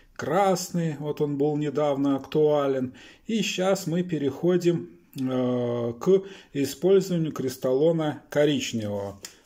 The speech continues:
Вот он так и подписан, каста-, "Кристаллон" коричневый, который поставляет компания "Интеррос". А, во многие они занимаются фасовками, э, в мелкую тару, и можно купить, э,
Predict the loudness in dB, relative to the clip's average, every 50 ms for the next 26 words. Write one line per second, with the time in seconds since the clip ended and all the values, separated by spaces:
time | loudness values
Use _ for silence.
0 | _ -10 -8 -6 -4 -2 -2 -2 -2 -2 -4 -2 0 0 -2 -2 -2 -6 -4 -4
1 | -2 -4 -2 -2 -4 -6 -4 -4 -6 -6 -4 -4 -6 -6 -4 -2 0 0 0 0
2 | 0 -2 -2 -2 -2 -2 -2 -2 -2 0 0 0 0 0 -4 -6 -12 -16 -16 -10
3 | -6 -6 -2 2 4 4 4 4 2 2 0 -2 0 2 4 4 6 4 4 4
4 | 2 0 -2 -10 -14 -16 -14 -8 -4 -2 -2 -2 0 0 0 0 0 0 0 -2
5 | -4 -4 -2 -2 -2 -2 0 0 0 2 6 8 8 6 6 4 0 -10 -14 -18
6 | _ _ _ -20 -20 -18 -18 -20 -20 -14 -6 -2 0 0 2 4 4 4 2 2
7 | 0 -4 -10 -16 -16 -10 -4 -2 0 0 2 2 2 2 2 2 2 2 4 4
8 | 4 2 -2 -8 -16 -10 -8 -6 -4 -4 -4 -6 -8 -10 -18 -20 -20 -20 -16 -8
9 | -2 0 0 2 2 2 2 0 0 0 -2 -4 0 0 -2 -2 0 2 2 2
10 | 2 2 0 0 2 2 2 2 0 -2 -6 -12 -20 -20 _ _ _ _ -20 -20
11 | -20 _ _ _ _ _ _ _ _ _ -20 -18 -14 -10 -6 -4 -2 0 2 2
12 | 2 2 0 -2 -2 -2 0 0 2 0 0 -2 0 0 0 0 0 0 0 0
13 | 2 2 2 0 0 0 0 -2 0 -2 -2 -2 -2 -2 -2 -4 -2 -2 -4 -4
14 | -2 -2 -2 -2 -2 -4